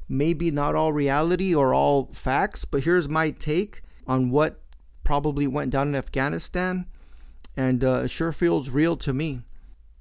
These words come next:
You know, because while this twenty-year war was going on to supposedly fight terrorism,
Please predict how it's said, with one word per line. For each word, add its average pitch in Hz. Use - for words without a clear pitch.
You 160
know, 170
because 160
while 160
this 160
twenty-year 202
war 135
was 143
going 147
on 143
to -
supposedly 143
fight 131
terrorism, 139